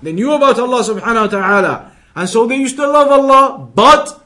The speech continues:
they used to love their other deities too. And that was a mistake, because then they committed shirk. That is blatant shirk, to love these other deities and hold them as partners to Allah,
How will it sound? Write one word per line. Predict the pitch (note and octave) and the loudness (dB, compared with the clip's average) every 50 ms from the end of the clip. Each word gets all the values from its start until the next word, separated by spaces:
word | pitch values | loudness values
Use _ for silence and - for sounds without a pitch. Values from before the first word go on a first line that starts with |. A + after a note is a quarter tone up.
| _ _ | _ _
they | - E3 | -10 -8
used | G3 G#3 F#3 - | -6 -6 -6 -4
to | G#3 G3 | -4 -2
love | F#3 F#3+ A3+ B3 A3+ G3+ | 0 0 0 -2 -2 0
their | A3+ A3+ | -2 -2
other | A3 A3 A3+ G#3+ A3 G3+ | 0 -2 -2 -2 -2 -2
deities | D#3+ G3+ G#3 A3 G#3+ G3+ - - G3 F3+ - - | -2 0 2 4 4 2 2 0 -6 -8 -8 -8
too. | - G#3+ F3+ - - - - _ _ _ _ _ _ _ _ _ | -6 -6 -6 -8 -10 -16 -20 _ _ _ _ _ _ _ _ _
And | - A#2+ B2+ D#3 | -14 -8 -2 0
that | F#3+ G#3+ - G3+ | 0 0 0 0
was | G#3 G#3+ G#3+ G3 - | -2 -2 -2 -2 -2
a | G#3 G#3 | -4 -6
mistake, | G#3+ A3 G#3 G3+ - - A3 G#3 G#3 G#3+ - - _ _ _ _ _ _ | -4 -4 -4 -6 -2 0 2 2 2 0 -2 -20 _ _ _ _ _ _
because | - D3+ D3 F3+ F3 E3 D3 C#3+ | -12 -12 -8 -6 -6 -6 -6 -4
then | F3+ G3 G3+ G3+ G3+ G3+ G3+ | -2 -2 0 0 -2 -2 -4
they | F#3 F#3 F3+ | -4 -4 -6
committed | E3+ - E3+ E3 F#3 G#3 G3+ G3+ G3 E3 C3+ | -6 -8 -8 -4 -4 -4 -2 -2 -4 -4 -4
shirk. | - - - - E4 D4 G#3 - - - - _ _ _ _ _ _ _ - | -8 -8 -4 -2 -2 -2 -4 -6 -12 -20 -20 _ _ _ _ _ _ _ -16
That | - C#3 D#3+ | -12 -10 -8
is | F3 D#3 | -8 -8
blatant | C#3 A#2 A2+ D3+ G3 B3 A#3 - A#3+ A#3 G#3 - | -8 -8 -4 0 0 0 0 0 -2 -4 -4 -6
shirk, | - C#4+ D4+ C4 G#3+ - - - _ _ _ _ _ _ _ - | -6 -4 -4 -4 -4 -6 -12 -20 _ _ _ _ _ _ _ -12
to | - E3 | -8 -6
love | E3 E3+ G3 A3+ A#3+ G#3 F#3+ | -4 -2 0 0 0 0 -2
these | G3+ A3 G3+ G3 | -6 -6 -6 -6
other | G3+ A3+ A3 A3+ G#3+ | -6 -6 -4 -4 -4
deities | F#3 A3 A3 A3 A3 G#3 G#3 G#3+ G#3+ G#3 | -2 0 0 2 2 0 -2 -2 -6 -4
and | G3+ G#3 F#3+ | -4 -4 -2
hold | D#3+ G#3 A3 A3 G#3+ | 0 0 0 0 0
them | A3 G#3 G#3 | -2 -4 -4
as | F#3+ - | -6 -6
partners | - - A3 G#3+ G3+ G#3 G#3 G3 - | -6 -4 -2 -2 -2 -4 -6 -10 -6
to | - G3+ | -6 -4
Allah, | F#3+ G3 G3 G3+ G#3 G3+ G3+ G3+ - - - | -4 -2 0 2 4 4 4 2 0 -8 -20